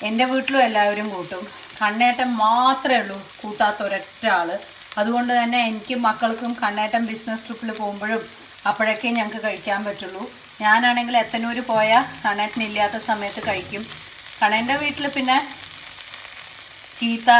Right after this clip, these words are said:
അമ്മ കണ്ണേട്ടനെ അങ്ങോട്ട് ചീത്ത പറയും. അതുകൊണ്ട് പിന്നെ "മിണ്ടാണ്ടിരിക്കടാ, അവള് കഴിക്കട്ടെ" എന്ന് പറയുമ്പോ പിന്നെ കണ്ണേട്ടനൊന്നും പറയാറില്ല.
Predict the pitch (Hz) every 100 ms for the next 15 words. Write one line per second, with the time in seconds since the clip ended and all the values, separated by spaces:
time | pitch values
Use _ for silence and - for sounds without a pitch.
0 | 233 214 220 247 254 233 208 220 226 240
1 | 220 220 208 - 180 156 151 - - -
2 | - 196 190 196 208 208 214 208 - -
3 | - - - - - - - - 220 233
4 | 233 214 220 208 - - - 214 226 233
5 | 214 233 226 226 240 220 214 214 247 -
6 | - - - - - - - 214 214 220
7 | 208 214 214 208 208 196 180 175 175 160